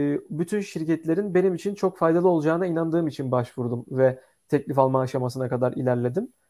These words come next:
E, fakat iş seçmeye gelince içlerinden en iyisini seçmeye çalışıyorsunuz. E, burada da benim için etken şu olmuştu. E, Apple, e,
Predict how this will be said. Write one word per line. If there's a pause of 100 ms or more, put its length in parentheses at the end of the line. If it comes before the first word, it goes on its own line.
(360)
E,
fakat
iş
seçmeye
gelince (960)
içlerinden
en
iyisini (400)
seçmeye
çalışıyorsunuz. (460)
E,
burada
da
benim
için
etken
şu
olmuştu. (560)
E, (260)
Apple, (500)
e,